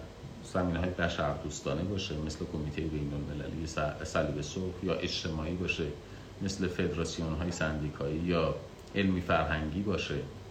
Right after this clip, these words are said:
مثل مؤسسه حقوق بین الملل، یا مذهبی باشه،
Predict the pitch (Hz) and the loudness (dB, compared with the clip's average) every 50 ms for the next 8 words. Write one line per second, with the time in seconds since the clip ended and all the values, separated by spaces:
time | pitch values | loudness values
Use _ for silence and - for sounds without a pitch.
0 | - - - - 92 85 - - 90 87 82 80 80 - - - - - 92 92 | -14 -14 -6 -4 -4 -2 0 2 2 4 4 4 2 0 -4 -6 -2 0 2 2
1 | 87 85 87 85 80 82 76 80 78 78 78 78 76 76 73 73 76 71 73 78 | 4 2 2 0 0 0 0 0 0 0 0 0 0 0 0 0 2 2 2 2
2 | 80 80 82 85 85 82 80 78 - - 76 69 - - 95 98 95 87 82 - | 2 2 4 4 4 4 2 2 0 0 0 0 2 2 0 2 2 0 0 0
3 | 80 | -2